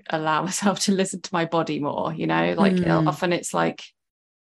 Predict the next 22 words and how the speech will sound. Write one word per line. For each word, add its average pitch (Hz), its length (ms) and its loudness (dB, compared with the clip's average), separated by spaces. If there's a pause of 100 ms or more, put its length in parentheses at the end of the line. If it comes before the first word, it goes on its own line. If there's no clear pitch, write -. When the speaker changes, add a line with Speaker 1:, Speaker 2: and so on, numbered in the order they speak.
(600)
Speaker 1:
I'm 160 140 -8
very 170 240 -2
in 156 80 -2
my 151 100 -2
head, 170 640 0
or 151 520 0
I - 180 -2
can, 175 520 -2
you 170 120 -2
know, 156 100 -2
connect 165 360 -2
with 156 120 -10
my 147 100 -4
heart 156 440 0
in 151 60 -4
my 156 100 -4
journal 160 320 0
and 147 100 -4
stuff, 143 240 -8
but - 100 -6
listening 175 360 -2
to, 165 340 -2